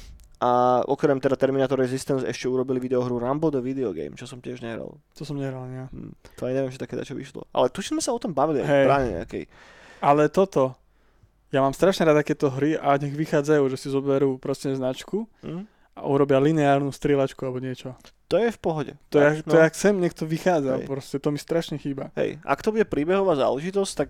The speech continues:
Speaker 1: kľudne, give it to me, hej. Len please nie ďalší Predator Hunting Grounds a podobné
Speaker 2: Ne,
Speaker 1: záležitosti,
Speaker 2: presne,
Speaker 1: no.
Speaker 2: presne. Lebo ten Terminátor ma kvôli tomu bavil, že tieto staré, dobré strieľačky.
Speaker 1: OK.
Speaker 2: Robte také hry, Krista.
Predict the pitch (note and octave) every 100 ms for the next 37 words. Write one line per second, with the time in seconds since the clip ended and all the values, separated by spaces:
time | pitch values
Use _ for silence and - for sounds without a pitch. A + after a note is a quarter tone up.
0 | - - D#3+ D#3+ A#2+ C#3 D3 - A2 G#2
1 | B2 C#3+ D3 C3+ C3 C3 C#3 C3+ D#3+ F3
2 | D3+ D#3 D#3+ C#3+ C3 B2+ D3 B2+ C3+ C3
3 | B2+ B2+ C3 C#3 C3+ C3+ C3 B2+ A#2+ A#2+
4 | B2 C#3 A#2+ B2 D3 C3+ C3+ C3 C3 C3
5 | C3 C3 _ _ - C#3 C#3 F3+ E3+ G3+
6 | G3+ G3+ F#3+ F3+ G3 F#3+ F3 D3+ C#3 C3
7 | C3 C3+ - - - D3 D3 C#3+ - D3+
8 | C3+ C#3+ C#3 C3 - D3 C#3 - - C3+
9 | A3+ D#3 F3 _ - - _ _ _ _
10 | _ _ - D3 F3 D3 C3+ - C3 B2+
11 | - F3 F3+ - C3 A#2+